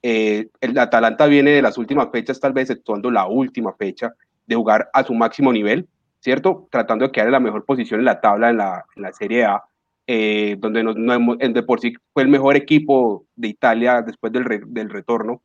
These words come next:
lo cual nos da a entender o nos da luces de que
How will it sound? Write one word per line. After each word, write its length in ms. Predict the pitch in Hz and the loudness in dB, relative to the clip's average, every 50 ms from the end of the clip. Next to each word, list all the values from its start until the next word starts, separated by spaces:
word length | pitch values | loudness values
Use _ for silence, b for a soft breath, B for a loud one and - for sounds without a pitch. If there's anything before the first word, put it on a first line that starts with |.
| _ _ _ _ _ _ _ _ _ _ | _ _ _ _ _ _ _ _ _ _
lo 180 | - 123 117 - | -6 -6 -2 0
cual 240 | - 117 113 113 | 2 2 2 2
nos 140 | 120 127 127 | 0 0 2
da 80 | 170 170 | 2 0
a 20 | |
entender 400 | 135 131 - 147 139 127 131 131 | 0 2 2 2 4 4 4 4
o 60 | 139 | 4
nos 120 | 131 117 104 | 2 2 2
da 140 | 110 107 110 | 2 2 2
luces 320 | 120 135 131 135 147 135 | 2 0 0 0 0 2
de 160 | 135 131 127 | 2 0 0
que 300 | - 123 110 101 92 - | 0 -2 -2 -2 -4 -8